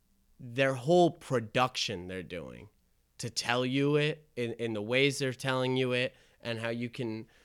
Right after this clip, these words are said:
go from different channels and they're using the same exact language. It's,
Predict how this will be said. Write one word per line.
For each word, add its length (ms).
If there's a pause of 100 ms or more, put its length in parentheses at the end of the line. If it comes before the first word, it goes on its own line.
(120)
go 180
from 220
different 380
channels 480
and 120
they're 60
using 440
the 100
same 520
exact 600
language. 760 (560)
It's, 340